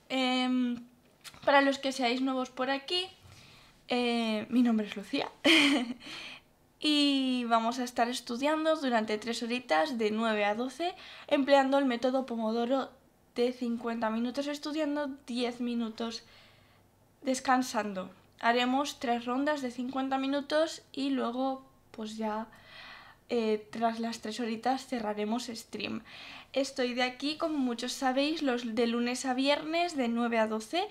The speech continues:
y, bueno, esta semana ya queda hoy y mañana y la semana que viene es la última semana que estaré aquí por el canal de Twitch de la Universidad Politécnica de Valencia.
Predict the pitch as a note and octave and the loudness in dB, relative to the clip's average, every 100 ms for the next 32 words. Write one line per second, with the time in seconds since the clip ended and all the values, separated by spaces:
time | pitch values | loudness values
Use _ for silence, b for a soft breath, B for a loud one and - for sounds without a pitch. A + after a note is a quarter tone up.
0 | B B B B - C4+ C4+ B3 A#3+ A#3 | B B B B -2 2 2 2 0 -2
1 | A3 A3 A3+ F#4 - B3+ - B3+ C4 A#3 | -2 -2 -2 -4 -10 -12 -10 -6 0 2
2 | B3 D4+ C4+ C4 A#3 G#3+ - A3 A3 B3+ | 2 0 -2 -2 0 2 2 0 0 -2
3 | A#3 B3 C4 E4 F4+ D4+ D#4+ D#4+ D4+ C#4+ | 0 0 2 0 -2 -2 -2 -2 -2 -2
4 | C#4 C4+ C4 B3+ C4+ D4+ - - _ - | -2 0 0 0 0 -4 -12 -20 _ -20
5 | - B3 A#3 A#3 A#3+ G#3+ - A3+ A3 G#3+ | -12 -8 -8 -6 -4 -2 -2 -4 -6 -6
6 | G#3+ A3 - A3 G#3+ G#3+ G#3+ G#3+ A3+ - | -6 -6 -6 -2 -2 -2 -6 -8 -12 -8
7 | A3 A3 A3 - A#3+ B3+ - B3+ G#3+ A3 | -4 -4 -6 -6 -6 -4 -2 -2 -2 -4
8 | G#3 G#3+ G#3 G#3+ G#3+ G#3+ A3 A3 - A3+ | -6 -4 -4 -4 -6 -4 -6 -6 -4 -2
9 | A3 A3 G#3+ A3 A3+ A3 G#3+ A3+ A3 A3 | 0 0 -2 -4 -6 -4 -4 -4 -6 -4
10 | A3 G#3+ G#3+ G#3 G3+ G3+ G#3 G#3+ G#3+ B3 | -4 -4 -2 -2 -2 -4 -6 -8 -6 -6